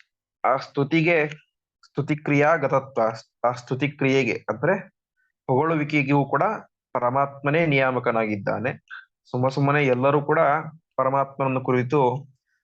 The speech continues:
ಸ್ತುತಿ ಮಾಡ್ಲಿಕ್ಕೆ ಸಾಧ್ಯ ಆಗುವುದಿಲ್ಲ. ಆ ಪರಮಾತ್ಮ ಒಳಗಡೆ ನಿಂತು ಪ್ರೇರಣೆ ಮಾಡಿದಾಗ ಮಾತ್ರ ಆ ಪರಮಾತ್ಮನನ್ನು ಸ್ತುತಿ ಮಾಡುವಂತಹ ಮನಸ್ಸು ನಮಗೆ ಬರುತ್ತೆ.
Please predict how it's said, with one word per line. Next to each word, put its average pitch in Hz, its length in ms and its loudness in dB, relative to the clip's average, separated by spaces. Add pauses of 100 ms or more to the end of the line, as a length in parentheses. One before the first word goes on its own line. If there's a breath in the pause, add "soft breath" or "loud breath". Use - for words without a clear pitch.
(160)
ಸ್ತುತಿ 156 260 0
ಮಾಡ್ಲಿಕ್ಕೆ 139 460 0
ಸಾಧ್ಯ 120 360 -2
ಆಗುವುದಿಲ್ಲ. 120 520 0 (880)
ಆ 123 100 2
ಪರಮಾತ್ಮ 143 720 0
ಒಳಗಡೆ 131 460 2
ನಿಂತು 127 580 -2 (320)
ಪ್ರೇರಣೆ 135 360 2
ಮಾಡಿದಾಗ 123 500 2
ಮಾತ್ರ 139 440 -2 (420)
ಆ 131 120 0
ಪರಮಾತ್ಮನನ್ನು 127 1000 -2 (440)
ಸ್ತುತಿ 135 300 -2
ಮಾಡುವಂತಹ 123 680 0
ಮನಸ್ಸು 147 460 -2
ನಮಗೆ 127 240 0
ಬರುತ್ತೆ. 113 500 -2